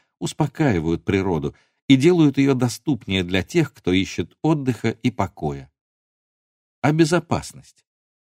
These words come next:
Разве мы не читаем каждый месяц об угрозах, которые исходят от старых деревьев? Крупные ветви или даже целые стволы, падающие на тропы и дороги, крыши домов и припаркованные автомобили.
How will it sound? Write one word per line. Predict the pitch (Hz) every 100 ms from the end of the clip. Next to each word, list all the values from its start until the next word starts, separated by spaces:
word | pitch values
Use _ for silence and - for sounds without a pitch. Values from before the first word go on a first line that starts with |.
| _
Разве | 90 104 104 107
мы | 110
не | 110 104
читаем | - 110 175 160 113
каждый | 123 104 95
месяц | 95 127 98 87
об | 92 87
угрозах, | 85 104 160 180 - _ _ _
которые | 127 113 139 117
исходят | 110 - 165 151 143
от | 123
старых | - 139 117 107
деревьев? | 120 135 76 64 - _ _ _ _ _ _ _ _ _
Крупные | 180 165 160 160 156
ветви | 107 139 127 101
или | 104 110
даже | 113 107 117
целые | - 147 135 123
стволы, | - 123 117 107 143 160 - _ _
падающие | 143 139 135 127 - 131 120
на | 117
тропы | 107 117 143 107 107
и | - 107
дороги, | 90 85 131 139 98
крыши | 92 127 139 - 92
домов | 90 85 147 131
и | 104
припаркованные | 107 98 104 - 147 107 104 101
автомобили. | 92 - 98 87 78 120 151